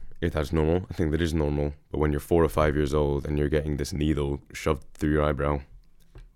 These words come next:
not the nicest ex-, nicest experience. So that was horrifying. But now I've got a pretty cool scar that's above my right eye, which shows the,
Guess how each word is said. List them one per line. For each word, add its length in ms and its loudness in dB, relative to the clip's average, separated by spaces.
not 200 0
the 60 2
nicest 480 2
ex-, 260 -6
nicest 640 0
experience. 840 0
So 400 2
that 120 2
was 100 -6
horrifying. 580 0
But 120 -6
now 440 2
I've 100 -6
got 160 0
a 40 -4
pretty 220 0
cool 140 -4
scar 440 -2
that's 240 -4
above 280 0
my 140 0
right 240 0
eye, 260 -2
which 160 -6
shows 460 -2
the, 480 0